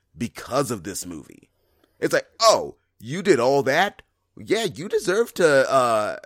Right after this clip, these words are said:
pat yourself on the back every chance you get." Okay? Like, I get it. Um, but I feel like they're, as far as the trailer goes, I mean, they're setting it up where this is his first big adventure. And so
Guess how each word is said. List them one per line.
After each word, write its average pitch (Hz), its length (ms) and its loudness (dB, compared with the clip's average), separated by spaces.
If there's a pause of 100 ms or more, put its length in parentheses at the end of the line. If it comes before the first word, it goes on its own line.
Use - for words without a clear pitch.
(140)
pat 151 240 -4
yourself 127 380 0
on 120 120 -2
the 113 80 -4
back 110 300 0
every 107 240 -4
chance 107 340 -8
you 107 80 -12
get." 85 420 -10 (480)
Okay? 127 360 -4
Like, 135 280 -4
I 160 200 4
get 143 480 -6
it. - 320 -16 (960)
Um, 113 480 0
but 135 100 -2
I 127 80 -2
feel 165 260 -8
like 135 300 -4 (160)
they're, 135 360 0 (200)
as 107 120 -10
far 151 200 -8
as 156 80 -10
the 131 60 -18
trailer 135 340 -10
goes, 78 500 -10
I - 40 -14
mean, 95 140 -10
they're 104 120 -4
setting 139 340 -8
it 104 60 -6
up 98 220 -8
where 85 320 -6 (280)
this 135 240 -6
is 147 100 -14
his 113 180 -8
first - 460 -6
big 92 200 -8
adventure. 76 680 -14 (1300)
And 110 380 -4
so 110 400 -4